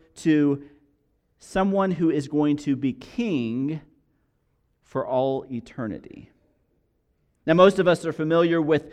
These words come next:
what a strange story this is, this, this declaration that Mary, who is very young, who is betrothed to be married and is still a virgin, is going to be conceiving and delivering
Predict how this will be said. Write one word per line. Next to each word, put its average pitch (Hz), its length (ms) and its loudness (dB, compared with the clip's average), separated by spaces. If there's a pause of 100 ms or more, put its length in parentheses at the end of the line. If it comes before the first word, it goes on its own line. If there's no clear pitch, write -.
(120)
what 170 200 6
a 151 80 0
strange 170 800 -4
story 160 440 2
this 139 260 -2
is, 107 340 0
this, 127 240 -6 (160)
this 165 220 0
declaration 160 760 2
that 131 140 -2
Mary, 160 380 4
who 160 200 0
is 151 220 0 (200)
very 175 420 4
young, 156 340 2
who 147 160 2
is 147 100 2
betrothed 180 760 4
to 156 100 -2
be 143 120 2
married 143 520 0 (120)
and 156 140 2
is 139 160 -2
still 190 320 2
a 160 80 0
virgin, 135 540 0 (160)
is 165 160 4
going 180 320 2
to 175 160 0
be 151 400 4 (180)
conceiving 160 840 -2
and 143 180 0
delivering 147 1000 2